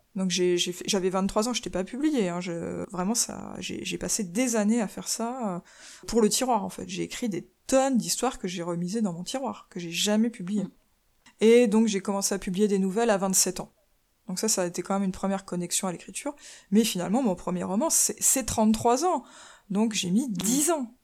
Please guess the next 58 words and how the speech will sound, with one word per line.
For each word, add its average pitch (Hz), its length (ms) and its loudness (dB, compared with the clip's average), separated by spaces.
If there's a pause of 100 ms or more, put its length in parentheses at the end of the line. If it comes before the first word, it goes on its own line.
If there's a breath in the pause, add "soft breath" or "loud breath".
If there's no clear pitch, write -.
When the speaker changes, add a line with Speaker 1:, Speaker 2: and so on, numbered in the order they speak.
(460)
Speaker 1:
Dix 208 280 0
ans 285 360 0
à 254 280 2
m'entraîner 196 480 -2
tous - 160 -8
les 190 120 0
jours 247 160 -4
à 208 100 -2
écrire. 190 220 -10 (760 loud breath)
Et, 226 240 8
euh, 185 80 4
donc 190 160 -2
après, 185 180 -4
je - 80 0
continue, 226 440 -2
Speaker 2:
Wow. 302 40 0
Speaker 1:
je - 80 -2
continue, 202 280 -4
je - 60 -2
travaillais 175 300 -6
à - 80 -10
plein - 180 -16
temps, 247 600 -4
euh, - 60 -12
tout - 120 -8
ça, 233 340 -4
je 233 80 -4
rentrais - 220 -10
le - 80 -8
soir, 226 380 0
je - 60 -6
faisais 180 200 -8
mes 170 140 -8
six, - 200 -2
six - 200 -4
mille 170 120 -6
six - 140 -8
cent - 140 -8
soixante, - 360 -12
j'ai 185 60 -12
toujours 339 300 2
fait 240 100 4
ça, 208 300 -2
six - 200 -2
mille 214 140 2
six - 100 0
cent 190 140 -4
soixante-six 180 440 -8
signes. 233 220 -2 (800 loud breath)
C'est 208 100 -6
dur 190 140 2
à 180 80 2
dire. 220 240 0
<laughs> - 1000 4
Euh, 214 160 6
Speaker 2:
Oui, 196 220 8
c'est 277 120 6
clair. - 340 -6